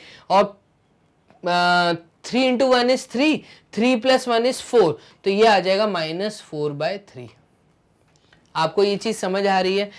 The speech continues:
तो माइनस फ़ोर बाय थ्री आपका आंसर है। इसके बाद, इसके बाद हमें क्या करना है? हमें एस की वैल्यू निकालनी है। तो एस की वैल्यू क्या आएगी? एस की वैल्यू बताइए। चलिए मैं बोर्ड रब कर देता हूँ। एस की वैल्यू आप ज़ीरो से माइनस वन आए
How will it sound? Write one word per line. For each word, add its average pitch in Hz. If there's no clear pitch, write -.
तो 202
माइनस 196
फ़ोर 202
बाय 208
थ्री 214
आपका 175
आंसर 160
है। 247
इसके 220
बाद, 117
इसके 214
बाद 262
हमें 254
क्या 254
करना 247
है? 269
हमें 233
एस 240
की 285
वैल्यू 226
निकालनी 143
है। 131
तो 220
एस 226
की 269
वैल्यू 240
क्या 226
आएगी? 202
एस 214
की 262
वैल्यू 233
बताइए। 220
चलिए 202
मैं 208
बोर्ड 196
रब 196
कर 190
देता 185
हूँ। 190
एस 226
की 277
वैल्यू 262
आप 262
ज़ीरो 240
से 294
माइनस 254
वन 254
आए 277